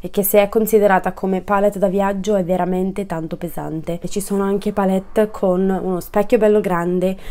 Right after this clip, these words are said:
ma decisamente la metà del peso. Se consideriamo la pesantezza non è molto pratica, però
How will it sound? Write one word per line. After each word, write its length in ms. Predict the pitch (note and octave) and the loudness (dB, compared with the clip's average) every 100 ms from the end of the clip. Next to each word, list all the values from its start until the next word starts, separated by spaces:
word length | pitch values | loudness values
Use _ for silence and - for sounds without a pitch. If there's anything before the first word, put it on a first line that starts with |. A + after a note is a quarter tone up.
| - - | -4 2
ma 300 | F#3+ F#3+ - | 4 4 0
decisamente 880 | F#3 G3 - F3 F3 F3 F#3 F#3+ - - - - - - - - - - | 0 0 0 -2 0 0 0 -2 -4 -14 -20 -20 -10 -10 -10 -14 -16 0
la 240 | A3 F#3+ | 4 6
metà 340 | F#3 F#3 F3+ | 4 2 0
del 160 | F3 F3+ | 2 -2
peso. 640 | - D3+ D3+ D3+ F3+ F#3+ - | -2 -4 -2 -2 -2 -4 -10
Se 220 | - A3+ | -4 4
consideriamo 520 | A3 G#3 G#3+ G#3 G#3+ | 4 6 6 6 8
la 120 | G#3 | 6
pesantezza 680 | G3+ G3 G3+ A#3+ B3+ - C4+ | 4 2 2 0 -2 -6 0
non 160 | A#3 | 2
è 60 | F3+ | 2
molto 280 | E3+ D#3+ F3 | 0 -4 -6
pratica, 480 | - D#3+ - - E3 - - - | -6 -6 -8 -8 -10 -12 -18 2
però 440 | - C#4 F#3+ F#3 | 8 8 8 4